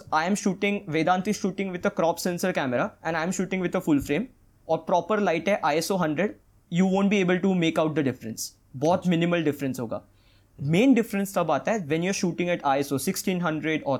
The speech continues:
Speaker 1: थर्टी टू हंड्रेड, तब फुल फ्रेम कैमरास come into play। So, uh, ये एक बात होता है कि ये एक मेजर डिफरेंस होता है एक थर्टी थाउजेंड कैमरा और एक डेढ़ लाख के कैमरा में। सेकंड, uh, डिफरेंस होता है कि a lot of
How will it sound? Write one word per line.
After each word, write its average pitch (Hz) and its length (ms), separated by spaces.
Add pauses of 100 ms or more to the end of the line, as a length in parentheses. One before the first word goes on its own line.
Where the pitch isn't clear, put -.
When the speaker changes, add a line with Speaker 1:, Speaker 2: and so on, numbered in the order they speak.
Speaker 1:
थर्टी 160 220
टू 180 160
हंड्रेड, 151 360 (280)
तब 220 220
फुल 196 140
फ्रेम 185 220
कैमरास 156 480
come 143 120
into 135 240
play। 117 200 (1300)
So, - 180
uh, 180 400
ये 190 200
एक 208 280
बात 156 220
होता 175 180
है 190 60
कि 196 100
ये 180 220
एक 202 120
मेजर 175 360
डिफरेंस 165 420
होता 143 180
है - 220
एक 156 180 (160)
थर्टी 170 240
थाउजेंड 170 340
कैमरा 156 280
और 156 120
एक 156 160
डेढ़ 139 240
लाख 151 200
के 156 80
कैमरा 117 360
में। 170 140 (600)
सेकंड, 247 480
uh, 160 420
डिफरेंस 208 400
होता 208 180
है 220 100
कि 233 440 (380)
a 175 80
lot 170 260
of 233 140